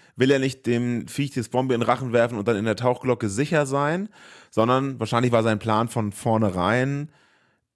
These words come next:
dass er selber sich von dem Hai fressen lässt und dann explodiert. Damit er auch sicher gehen kann, dass er explodiert. Und genau, diese ganze, diese Abschiedsrede hält er dann, wie du ja sagst, in dieser, in der, in der Maske, ne?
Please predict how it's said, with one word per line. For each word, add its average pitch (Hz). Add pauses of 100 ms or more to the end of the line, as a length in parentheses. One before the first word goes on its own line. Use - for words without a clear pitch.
(160)
dass 117
er 117
selber 120
sich 110
von 123
dem 104
Hai 101
fressen -
lässt 143
und 107
dann 104 (560)
explodiert. 101 (1040)
Damit 104
er 110
auch 110
sicher 123
gehen 113
kann, 107
dass 110
er 107
explodiert. - (580)
Und 95 (140)
genau, 101
diese 104
ganze, 110
diese 98
Abschiedsrede 120
hält 120
er 123
dann, 117 (380)
wie 117
du 110
ja 107
sagst, 110
in 110
dieser, 107
in 98
der, 101
in 101
der 104
Maske, 113
ne? 131